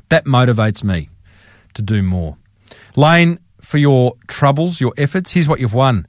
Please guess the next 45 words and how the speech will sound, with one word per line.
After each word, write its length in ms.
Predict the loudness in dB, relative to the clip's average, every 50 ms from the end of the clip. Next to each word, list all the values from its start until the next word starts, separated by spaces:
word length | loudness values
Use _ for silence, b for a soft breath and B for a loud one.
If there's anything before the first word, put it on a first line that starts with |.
| _ -10
A 80 | -6
full 260 | -2 2 2 2 4
range 300 | 4 4 4 4 2 2
of 120 | 0 -2 0
Liars 460 | 2 2 4 4 4 2 0 0 0
non-alcoholic 800 | 0 0 0 0 -2 -2 -2 -2 -2 -2 -4 -2 -2 -2 -2 -2
spirits. 480 | -6 -6 -4 0 0 0 0 -2 -4 -4
That's 200 | -4 -4 -2 0
valued 280 | 2 2 2 2 2
at 60 | 2
over 200 | 2 0 0 -2
five 400 | -6 -8 -6 -2 0 2 2 2
hundred 360 | 2 0 0 -2 -4 -4 -4 -2
bucks. 420 | -2 -2 -2 -2 -6 -12 -12 -12 B B B B B B B B B B B
A 60 | -2
fifty 300 | 0 0 -2 -2 -2 -2
dollar 220 | 0 2 2 2
Sendall 440 | 0 -2 0 0 2 2 2 2 2
voucher. 500 | 2 2 2 0 0 -2 -4 -6 -6 -8 b b b b b b b
Hundred 260 | 0 2 2 2 2
dollar 200 | 2 2 2 2
voucher 400 | 2 2 2 2 2 2 0 0
to 80 | 0 0
buy 220 | 2 4 4 4
some 180 | 2 2 0 0
undies 360 | 0 0 0 0 -2 -4 -4
from 160 | -4 -4 -4
Tradies. 640 | -2 0 2 4 4 4 2 -2 -6 -8 -12 -14 -14 _ b b b b b b b b
Fifty 260 | -2 -2 -2 0 0 2
dollar 180 | 2 4 4
voucher 300 | 4 2 2 0 0 -2
to 60 | -2 -2
buy 220 | 0 2 2 2
some 240 | 0 -2 -4 -4 -2
P-, 300 | 0 2 2 2 0 -2
P 280 | -2 0 2 2 2
Js 340 | 2 2 2 2 2 0 0
from 140 | -2 -4 -4
Sant 300 | -2 -2 -2 0 0 0
and 100 | 0 0
Abel. 440 | 0 0 0 0 0 -2 -2 -4 -6 _ _ _ _ _ _ _ _ _ _ -6
Maybe 220 | -6 -4 -4 -4
they're 160 | -6 -8 -8
for 140 | -8 -10 -12
your, 220 | -10 -10 -10 -12